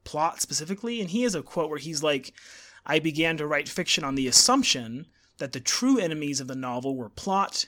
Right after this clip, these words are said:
character, setting, and theme. And having once abandoned these familiar ways of thinking about fiction, totality of vision or structure was really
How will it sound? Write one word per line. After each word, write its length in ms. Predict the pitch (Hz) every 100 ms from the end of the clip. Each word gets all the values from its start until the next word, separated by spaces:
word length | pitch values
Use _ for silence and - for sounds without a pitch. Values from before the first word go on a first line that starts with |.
| _ -
character, 560 | 196 180 175 170 160
setting, 440 | 143 - 170 170 156
and 140 | 135
theme. 560 | - 165 127 101 101 - _ - _ 156
And 60 |
having 280 | 139 160 151
once 200 | 160 165
abandoned 560 | 131 120 180 240 190 143
these 160 | 135
familiar 320 | - 143 139 131
ways 240 | 131 127
of 80 | 123
thinking 260 | 139 131 135
about 180 | 127 92
fiction, 520 | 131 - 139 139 143 _ _ _
totality 600 | - 131 - 175 180 160
of 80 | 151
vision 260 | 131 156 165
or 80 | 135
structure 460 | - 175 - 147
was 140 | 123 131
really 180 | 135